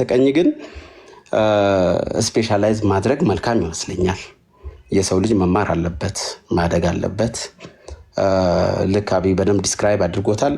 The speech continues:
የስ መማር ያስፈልጋል። አንዳንድ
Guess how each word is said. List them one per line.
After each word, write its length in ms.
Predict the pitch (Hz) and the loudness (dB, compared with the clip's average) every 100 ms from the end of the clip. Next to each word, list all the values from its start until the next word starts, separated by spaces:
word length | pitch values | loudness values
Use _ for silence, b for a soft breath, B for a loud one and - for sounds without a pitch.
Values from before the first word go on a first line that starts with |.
| - - | -6 -6
የስ 220 | 170 165 - - - | -4 -2 -6 -8 -8
መማር 420 | - 95 95 95 95 - - | -2 2 2 2 -2 -4 -4
ያስፈልጋል። 680 | 90 87 - 80 87 110 190 226 B B B B - - | -2 -2 -4 -4 0 0 -2 -6 B B B B -12 -4
አንዳንድ 560 | 131 135 117 113 107 | 0 2 4 2 2